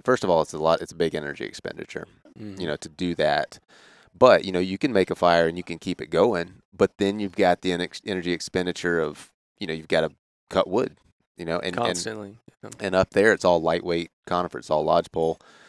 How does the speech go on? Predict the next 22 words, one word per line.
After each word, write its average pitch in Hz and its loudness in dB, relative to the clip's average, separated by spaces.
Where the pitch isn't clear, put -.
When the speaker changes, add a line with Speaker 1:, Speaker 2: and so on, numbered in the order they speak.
Speaker 1:
and 73 -10
that 82 -4
stuff 85 0
doesn't, 90 0
like, 82 -2
if - -10
it, 107 -2
if - -10
we 110 2
were 107 4
down 95 2
in 92 -2
the, 82 -4
in 87 -6
an 76 -8
oak - 2
forest, 76 -4
you - -14
know, 71 -6
you 76 -8
take 95 2
a 73 -2